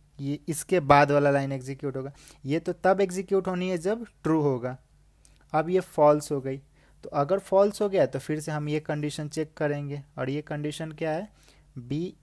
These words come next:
is greater than C। B क्या हो गया, greater than C। अब ये कंडीशन अगर ट्रू हो गई तो B हो जाएगा, यानी कि B, और अगर फॉल्स हो गई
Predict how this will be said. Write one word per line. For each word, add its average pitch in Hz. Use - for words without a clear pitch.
is 175
greater 139
than 160
C। 135
B 139
क्या 170
हो 165
गया, 190
greater 147
than 151
C। 147
अब 170
ये 202
कंडीशन 185
अगर 208
ट्रू 226
हो 180
गई 123
तो 139
B 147
हो 156
जाएगा, 143
यानी 139
कि 220
B, 139
और 139
अगर 147
फॉल्स 175
हो 175
गई 123